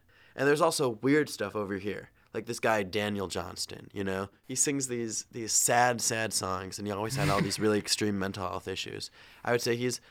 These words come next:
Speaker 1: a lot closer to the weird side of things in terms of a lot of people would hear it and, like, not want anything to do with it, you know? But he's also a one hundred on the belief scale. I think genius is all about belief.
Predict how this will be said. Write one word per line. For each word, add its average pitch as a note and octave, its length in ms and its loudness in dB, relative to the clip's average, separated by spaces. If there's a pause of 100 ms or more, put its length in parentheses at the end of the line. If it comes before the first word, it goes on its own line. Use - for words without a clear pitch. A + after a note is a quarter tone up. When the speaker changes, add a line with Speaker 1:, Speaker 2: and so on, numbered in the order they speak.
(100)
Speaker 1:
a G2+ 80 -2
lot A#2+ 220 8
closer C3 320 2
to - 20 4
the A2 80 2
weird A2+ 260 0
side G#2 240 0
of G2 100 -6
things F#2+ 300 -4
in G#2+ 80 -8
terms G2+ 260 -8
of F#2 80 -8
a - 20 -4
lot F#2 160 2
of F2+ 80 -6
people G2 220 -8
would F2 100 -4
hear F#2 180 -4
it F2+ 80 -4
and, E2+ 180 -10
like, E2 220 -10
not F2+ 220 -4
want F2+ 160 -10
anything F#2+ 320 -14
to - 100 -18
do - 140 -12
with - 160 -16
it, - 160 -20
you G#2+ 120 -10
know? G2+ 220 -12 (380)
But A#2+ 140 4
he's B2 200 0
also C#3+ 340 8
a G#2 40 2
one G2+ 160 -2
hundred F#2+ 320 -4
on E2+ 100 -8
the E2+ 80 -10
belief E2+ 320 -10
scale. - 400 -10 (320)
I C3+ 60 -2
think B2 180 -4
genius A#2 400 -2
is - 100 -2
all F#2 140 2
about - 240 -4
belief. G2+ 400 -2